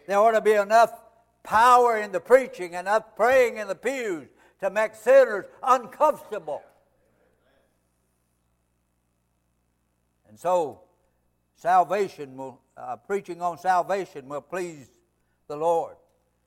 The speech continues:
And preaching it, preaching on the plain and simple plan of salvation. If I, I'll have to be honest with you, if I was writing the, the Bible, I wouldn't have made salvation so simple.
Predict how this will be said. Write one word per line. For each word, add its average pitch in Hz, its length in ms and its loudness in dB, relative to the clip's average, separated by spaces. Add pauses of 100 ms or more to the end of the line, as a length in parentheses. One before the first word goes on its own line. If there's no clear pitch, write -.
(260)
And 113 140 -20
preaching 175 440 -10
it, 160 260 -20
preaching 185 420 -10
on 175 240 -10
the 135 120 -14
plain 190 640 -12 (260)
and 143 160 -16
simple 190 420 -12 (120)
plan 165 400 -12 (560)
of 127 160 -10
salvation. 127 640 -10 (1120)
If 139 180 -10
I, 185 220 0
I'll 190 260 4
have 202 180 0
to 170 60 -20
be 175 180 -6
honest 196 360 -4
with 151 180 -12
you, 143 60 -12
if 135 100 -16
I 196 200 4
was 175 100 -4
writing 170 580 -2
the, 131 120 -14 (340)
the 143 100 -6
Bible, 160 480 0 (240)
I 190 200 0
wouldn't 196 280 -8
have 156 60 -20
made 180 260 -6
salvation 156 640 -6
so 151 260 -10
simple. - 360 -14